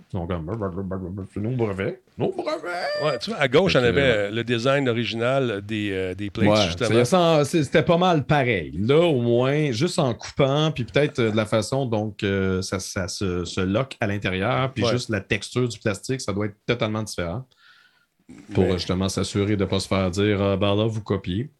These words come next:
Speaker 2: <laughs>
Speaker 1: Fait que, voilà.
Speaker 2: Mais ils ont du
Speaker 1: Mais ça a
Speaker 2: guts.
Speaker 1: quand même l'air, ça, ça donne vraiment l'impression que ta P S cinq s'est rendue une fausse P S cinq fabriquée en Chine. Juste, moi, je,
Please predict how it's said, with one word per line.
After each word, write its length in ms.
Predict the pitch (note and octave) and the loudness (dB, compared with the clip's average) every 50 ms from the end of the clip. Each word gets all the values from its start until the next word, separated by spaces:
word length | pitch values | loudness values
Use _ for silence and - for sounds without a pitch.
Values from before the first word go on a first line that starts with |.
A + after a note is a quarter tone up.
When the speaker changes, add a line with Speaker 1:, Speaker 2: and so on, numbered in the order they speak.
| _ _ _ _ _ | _ _ _ _ _
Speaker 2:
<laughs> 280 | _ - - - - - | _ -8 -6 -6 -8 -6
Speaker 1:
Fait 180 | - - E2+ - | -4 -4 -4 -2
que, 100 | - D#2+ | 0 -2
voilà. 260 | D2+ E2 D2+ D2+ D2 - - - - _ | -2 0 -2 -4 -6 -8 -14 -20 -12 _
Speaker 2:
Mais 160 | - - C3+ D3 | 0 0 0 2
ils 80 | B2+ | 0
ont 60 | B2+ | 0
du 80 | C3+ G2 | 2 2
Speaker 1:
Mais 80 | G#2+ A2 | 4 4
ça 140 | D3 D#3 | 4 4
a 40 | C#3 | 4
Speaker 2:
guts. 60 | C3+ | 4
Speaker 1:
quand 180 | - F3+ F3 F#3+ | 4 4 4 4
même 260 | A3 A#3+ B3 G#3+ D3+ | 4 4 2 2 2
l'air, 320 | C#3 D3 E3+ F3+ F#3 F3+ D#3+ | 2 4 4 4 2 2 0
ça, 240 | - - D#3 D3 A#2 - | 0 2 0 0 0 0
ça 160 | - D3+ C3+ | 0 0 2
donne 180 | D3 G#3+ C4+ | 2 2 0
vraiment 300 | F#3+ C3 B2 A#2 A2+ A#2+ | 2 2 2 2 2 2
l'impression 500 | B2 A2+ G#2 - F#2+ G2 F#2+ - - G2+ G#2+ | 0 0 -2 0 0 -2 -2 0 -2 -4 -4
que 40 | G#2 | -2
ta 100 | - G2 | -2 -2
P 100 | F#2 - | 0 0
S 140 | G#2+ G2 F2+ - | 0 0 0 -2
cinq 180 | A#2+ A#2+ B2+ | -2 -2 -2
s'est 160 | A#2+ - G#2+ G2+ | -2 -2 -4 -2
rendue 680 | G#2 G#2+ G#2+ G#2 F#2+ F#2+ G2+ G#2 A2+ A#2+ A#2+ A#2+ A#2+ - _ _ _ _ _ _ _ _ _ _ _ _ - - | -2 -2 -4 -4 -4 -4 -4 -2 -2 -2 -2 -4 -6 -8 _ _ _ _ _ _ _ _ _ _ _ _ -16 -2
une 260 | - A#2 B2 B2 A#2+ | 0 2 2 2 0
fausse 420 | G#2 - C#3 C#3 D3 D#3 C#3+ - - | 0 2 4 4 6 4 4 0 2
P 140 | - C#3 B2 | 2 2 2
S 120 | A2+ - | 2 2
cinq 300 | - - B2+ C3 B2+ - | 0 0 0 0 0 0
fabriquée 320 | - A2+ A2 A2+ - - | -2 -2 -2 -2 -2 -2
en 120 | A#2 A2 G2+ | -2 -2 -2
Chine. 280 | - - G2+ G2+ G#2 | -4 -4 -4 -4 -4
Juste, 260 | G2 A2 C#3+ D3+ D3 - | -2 0 -2 -2 -2 -2
moi, 220 | C3 D#3+ G#3 G3+ | 0 0 0 0
je, 240 | C3+ A2+ A#2+ A#2 | 0 2 0 0